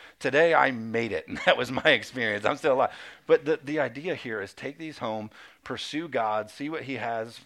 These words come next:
in store for you in these thirty-one days, because what you do in the first determines what can happen with the rest. Amen? So we'll talk about it here in a minute. But, uh, right out on the table, totally free to you. Take that home. And, uh, like I said, we have different ways.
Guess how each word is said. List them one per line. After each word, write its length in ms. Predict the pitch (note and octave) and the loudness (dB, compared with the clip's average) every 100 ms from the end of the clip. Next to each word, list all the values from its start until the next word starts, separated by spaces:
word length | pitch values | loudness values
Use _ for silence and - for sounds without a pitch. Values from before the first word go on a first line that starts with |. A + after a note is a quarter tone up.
| A2+ | -12
in 120 | A#2 | -12
store 280 | - A#2+ B2 | -6 -6 -6
for 160 | - | -8
you 160 | G#2+ G#2 | -10 -10
in 60 | G#2 | -10
these 160 | G2 | -8
thirty-one 400 | - A#2 A2+ G#2+ | -6 -6 -4 -4
days, 220 | A2 A2+ - - - | -2 -2 -6 -20 -14
because 260 | B2+ C#3+ A2 | -8 -6 -4
what 200 | A#2+ D3 | -4 -4
you 140 | D#3 | -4
do 200 | B2+ C#3+ | -4 -4
in 80 | C3 | -4
the 80 | A2 | -8
first 560 | - C3 B2+ F2+ - - - - | -6 -4 -4 -6 -14 -18 -20 -18
determines 520 | - G#2+ C3+ B2+ A2 A2+ | -12 -6 -4 -4 -6 -4
what 220 | A2+ - | -4 -4
can 140 | A#2 | -8
happen 400 | G2+ A2+ - G2 | -4 -4 -4 -8
with 120 | G2 | -8
the 100 | - | -8
rest. 360 | F#2 G2 - - | -2 -2 -2 -8
Amen? 300 | G2+ A2 D3 - - - - - | -4 -2 -4 -8 -20 -20 -20 -6
So 120 | B2+ | -2
we'll 120 | A#2 | -2
talk 200 | A#2 B2+ | 0 0
about 200 | - G#2+ | 2 0
it 40 | G#2+ | 0
here 120 | A2+ | -6
in 80 | G2+ | -6
a 20 | |
minute. 180 | G2+ F#2 | -8 -2
But, 180 | A2 - | -2 2
uh, 60 | |
right 200 | C3 D3 | 4 6
out 140 | D3+ C#3+ | 6 4
on 80 | |
the 80 | C3+ | 0
table, 300 | C#3 B2 B2+ | -4 -4 -4
totally 300 | - C3 C3 | -4 -4 -6
free 220 | B2+ B2+ | -8 -8
to 40 | A#2+ | -6
you. 220 | A2+ A#2 | -8 -8
Take 220 | B2 A#2+ | -6 -4
that 140 | A#2+ F#2+ | -2 -2
home. 260 | A2+ A2 - - - | -6 -8 -12 -20 -8
And, 220 | A2+ G#2+ | -4 0
uh, 80 | G#2+ | 2
like 160 | A2+ A#2 | 2 -2
I 60 | |
said, 200 | - B2+ | -4 -4
we 100 | A2+ | -4
have 100 | G#2+ | -6
different 280 | A#2 - G2 | -6 -10 -6
ways. 400 | G#2+ A2+ G#2 | -4 -4 -6